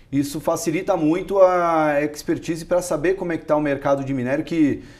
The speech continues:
a gente sabe que a, pra quem tá aqui no Ocidente, é muito difícil acompanhar até cotação de minério de ferro, mesmo quem tem terminal Bloomberg,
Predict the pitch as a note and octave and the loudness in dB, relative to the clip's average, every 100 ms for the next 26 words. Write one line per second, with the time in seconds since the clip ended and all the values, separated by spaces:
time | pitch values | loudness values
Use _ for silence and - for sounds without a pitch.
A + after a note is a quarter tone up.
0 | - - A#2+ D3 - D#3 D#3 D#3 E3+ D#3+ | -20 -8 -4 -4 0 2 2 0 2 2
1 | D3 - C3+ B2+ D#3+ F#3+ F3 D#3+ D#3+ D#3 | 2 -2 -6 -2 -2 2 2 2 -2 -4
2 | C#3+ C3 F3 - F#3 - - - C3+ C3 | -4 -2 -2 -4 -12 -14 -20 -6 -2 0
3 | D3+ G3+ F3+ - E3+ F3 E3 D#3+ D3 C#3 | 0 -2 -6 -6 -6 -6 -6 -2 0 2
4 | D#3 C#3+ A#2+ G#2+ G2+ D3 - D#3+ D#3+ C#3 | 2 2 0 -4 -4 -6 -4 -4 -2 -2
5 | D#3 E3 D3+ D3 C#3+ C3 B2 A#2+ C3 C#3+ | -4 -2 -2 -2 -2 -2 -4 0 0 0
6 | B2 D3 E3 E3+ D#3+ D3+ D3 C#3+ C3 A2 | -2 -4 -4 -4 -2 -2 -2 0 -2 -2
7 | C#3 D#3 D3 | -2 -2 -4